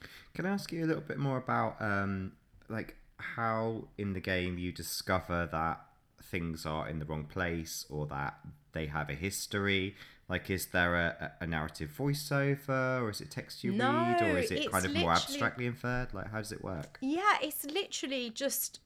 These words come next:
Speaker 2: music and boxes in rooms, and you just unpack stuff. So, um, there'll just be, like, you start in a kid's bedroom, and there's some stuff already on surfaces, and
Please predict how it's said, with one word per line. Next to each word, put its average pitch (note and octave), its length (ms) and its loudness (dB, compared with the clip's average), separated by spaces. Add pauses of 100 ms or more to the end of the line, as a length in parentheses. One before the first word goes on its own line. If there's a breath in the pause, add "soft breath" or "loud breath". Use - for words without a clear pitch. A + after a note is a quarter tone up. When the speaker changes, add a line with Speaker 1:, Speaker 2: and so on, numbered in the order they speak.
Speaker 2:
music B3 960 -2 (160)
and A3 260 0
boxes F3 840 -4
in F#3+ 200 -4
rooms, F3+ 560 -4
and G3 160 -2
you G3+ 80 -2
just A3+ 300 -4
unpack G3 480 0
stuff. - 500 -12 (400 loud breath)
So, G3+ 540 2 (220)
um, F#3+ 580 0
there'll G3 280 0
just A#3 280 -4
be, G#3+ 220 -2
like, G3 180 0
you A3 100 -4
start A#3+ 360 2
in G#3 80 -4
a - 20 -2
kid's F#3 300 -8
bedroom, F#3 560 -4 (800 loud breath)
and F#3+ 580 4
there's G3+ 160 2
some A#3 240 2
stuff A3 320 -2
already F3 480 -2 (440)
on F#3 400 -2 (540)
surfaces, F#3 800 -2
and F#3+ 280 0